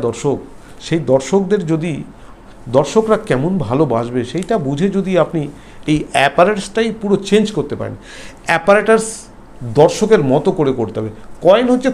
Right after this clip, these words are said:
খুব চেনা জানা জিনিস, Chinese coin কিন্তু আমাদের দেশের জিনিস নয়, কিন্তু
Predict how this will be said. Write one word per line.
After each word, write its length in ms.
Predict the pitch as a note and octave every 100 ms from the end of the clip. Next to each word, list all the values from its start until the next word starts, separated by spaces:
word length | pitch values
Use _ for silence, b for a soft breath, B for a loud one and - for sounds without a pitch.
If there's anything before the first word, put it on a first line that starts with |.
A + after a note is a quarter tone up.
| C4
খুব 100 | C4 -
চেনা 200 | F#3 F3+ F#3+
জানা 160 | F3 D3
জিনিস, 180 | C3 A2+ - B B -
Chinese 340 | F3 G3 A3 A3 G3+
coin 160 | G3 F#3+
কিন্তু 180 | G3 F3+ E3
আমাদের 240 | E3 E3 D3+
দেশের 220 | D3+ F3+ C#3 D3
জিনিস 220 | C#3+ D#3 C3
নয়, 200 | D3+ A2+ F2+ - - B B B -
কিন্তু 220 | A3+ E4